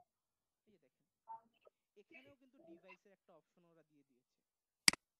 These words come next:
আপনি যদি চান যে এখান থেকেও আপনি device customize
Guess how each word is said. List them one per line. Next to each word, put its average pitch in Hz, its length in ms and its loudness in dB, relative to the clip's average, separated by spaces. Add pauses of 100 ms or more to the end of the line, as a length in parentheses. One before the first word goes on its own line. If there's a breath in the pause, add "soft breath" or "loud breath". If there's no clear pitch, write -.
(180)
আপনি - 260 -20
যদি 185 280 -20
চান 165 360 -20
যে 151 180 -20
এখান 190 280 -20
থেকেও 208 320 -20
আপনি 190 240 -20
device 165 420 -20
customize 170 560 -20